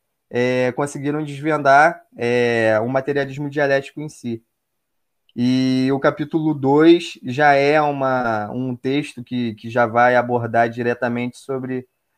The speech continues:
as teses que o Düring ta-, que o Düring tava tentando, é, expor, e fazendo citações diretas, né?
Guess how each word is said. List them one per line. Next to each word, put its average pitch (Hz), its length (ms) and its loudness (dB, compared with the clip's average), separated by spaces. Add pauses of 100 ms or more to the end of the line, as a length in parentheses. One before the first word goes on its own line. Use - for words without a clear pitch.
(140)
as 117 260 0
teses 135 460 0
que 143 100 -10
o 131 120 -4
Düring 123 400 -2
ta-, 117 380 -4 (300)
que - 120 -8
o 120 120 -2
Düring 120 320 -4
tava 117 240 0
tentando, 113 920 -4 (480)
é, 104 840 -4 (100)
expor, 123 680 -4 (720)
e 147 400 2
fazendo 165 400 4
citações 175 540 0
diretas, 151 540 4
né? 127 300 -4